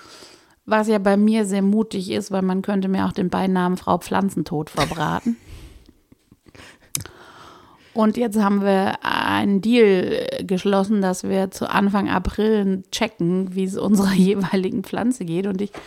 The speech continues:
Speaker 1: ich fürchte, sie hat jetzt schon eine braune Stelle. <laughs> Aber es war, also es,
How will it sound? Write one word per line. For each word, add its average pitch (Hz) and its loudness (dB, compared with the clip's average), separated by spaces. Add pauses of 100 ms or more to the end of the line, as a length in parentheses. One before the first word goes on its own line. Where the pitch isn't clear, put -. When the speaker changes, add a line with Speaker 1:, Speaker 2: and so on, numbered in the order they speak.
(500)
Speaker 1:
ich - -16
fürchte, - -14
sie 240 -6
hat 254 -12
jetzt - -14
schon 262 -8
eine 247 -4
braune 247 -6
Stelle. 262 -8 (920)
<laughs> - -20
Aber 226 -2
es 226 -4
war, 247 6 (560)
also 247 6
es, - 0